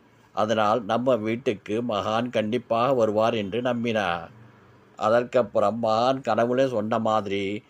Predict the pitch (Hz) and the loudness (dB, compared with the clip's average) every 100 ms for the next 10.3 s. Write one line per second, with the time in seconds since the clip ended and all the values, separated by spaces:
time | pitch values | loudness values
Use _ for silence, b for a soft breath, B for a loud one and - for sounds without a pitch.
0 | b b 101 110 113 123 143 131 113 123 | b b -2 0 2 4 4 2 2 0
1 | 131 104 104 101 117 117 131 123 117 107 | 0 -2 -2 -2 -4 -2 0 0 -2 -4
2 | 110 113 110 120 131 143 - 110 113 113 | -4 -4 -2 -2 -2 -4 -2 -2 -2 -6
3 | 98 101 123 120 120 107 85 78 - _ | -6 -4 -2 -2 -2 -4 -4 -8 -16 _
4 | _ - 110 117 - 117 113 113 117 123 | _ -2 2 2 2 2 2 2 2 2
5 | 131 127 104 117 123 127 110 110 113 117 | 2 2 2 2 0 0 0 0 0 2
6 | 107 104 98 95 B B B B 98 110 | 4 4 2 -2 B B B B 0 2
7 | 117 120 120 131 110 104 110 113 113 113 | 4 4 4 4 2 2 0 -2 0 0
8 | 113 98 117 123 104 107 107 107 123 123 | 0 0 -2 2 4 6 4 4 2 2
9 | 110 117 - 107 104 104 127 123 113 95 | 0 0 -2 -4 -2 0 2 0 0 0
10 | 85 82 | -2 -6